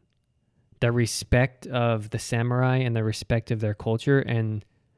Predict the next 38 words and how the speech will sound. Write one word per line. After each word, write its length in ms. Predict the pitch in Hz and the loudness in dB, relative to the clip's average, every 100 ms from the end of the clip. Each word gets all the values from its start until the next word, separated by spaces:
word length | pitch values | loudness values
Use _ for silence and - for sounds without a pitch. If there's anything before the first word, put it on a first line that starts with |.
| _ _ _ _ | _ _ _ _
for 140 | - 131 | 0 2
a 60 | 123 | 4
lack 240 | 127 123 | 4 4
of 80 | 113 | 2
better 200 | 117 117 | 2 2
word, 340 | 113 113 104 | 2 2 2
disrespect 800 | 117 113 - 113 - 120 117 - - | 0 0 -2 -6 0 0 0 -6 -6
of 260 | 110 101 | -4 -4
Western 340 | 107 117 - 110 | -2 -2 -2 -8
civilization 880 | - 110 110 104 104 113 135 135 143 | -6 -4 -2 -2 -4 -4 -4 -6 -6
and 140 | 117 98 | -8 -6
how 260 | 107 110 | -4 -4
they 180 | 110 113 | -2 -2
kinda 280 | - 123 123 | -2 -4 0
do 140 | 131 | -2
things. 480 | 123 135 135 139 - | -2 -2 -4 -8 -12
Whereas 260 | - 110 101 | -6 -4 -4
they're 140 | 104 98 | -6 -4
yelling 340 | 104 123 117 | -2 -2 -2
at 120 | 107 | -4
their 100 | 101 | -8
soldiers, 800 | - 135 147 127 120 113 104 104 | -6 0 2 2 0 0 -4 -8
they're 400 | 107 101 95 98 _ _ _ _ _ _ _ _ | -8 -6 -8 -10 _ _ _ _ _ _ _ _
beating 260 | 139 131 117 | -2 -2 -4
it 100 | 110 | 0
into 420 | 151 156 156 147 | 0 2 4 4
'em. 260 | 143 135 131 | 4 2 -2
You 100 | 117 | -2
know, 140 | 117 110 | 0 0
there's, 180 | 107 | -2
like, 160 | 117 104 | -4 -6
there's 160 | 120 120 | -6 -4
a 40 | |
lot 180 | 131 120 | -2 -2
of 60 | |
stuff 180 | - 107 | -4 -6
going 180 | 110 107 | -2 -2
on. 180 | 104 | -2